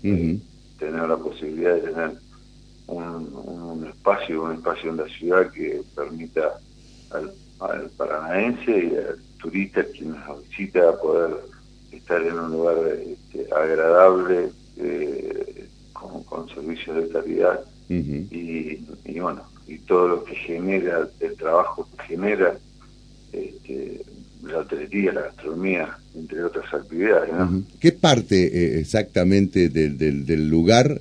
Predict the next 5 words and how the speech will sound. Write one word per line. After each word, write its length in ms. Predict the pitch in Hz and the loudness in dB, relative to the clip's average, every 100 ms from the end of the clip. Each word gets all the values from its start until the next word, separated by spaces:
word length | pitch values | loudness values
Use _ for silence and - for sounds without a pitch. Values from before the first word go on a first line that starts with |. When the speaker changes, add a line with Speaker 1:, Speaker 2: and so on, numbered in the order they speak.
| - | -2
Speaker 1:
eh, 440 | 76 71 67 64 65 - - - - - | 2 2 2 0 -6 -16 -12 -12 -12 -12
abarcaría, 600 | 69 73 76 87 95 107 | -6 -2 0 2 6 8
digamos, 360 | 92 95 95 82 | 8 8 6 2
el 80 | 78 | 2
emprendimiento? 760 | 76 76 71 69 65 57 - | 2 2 2 4 2 0 -4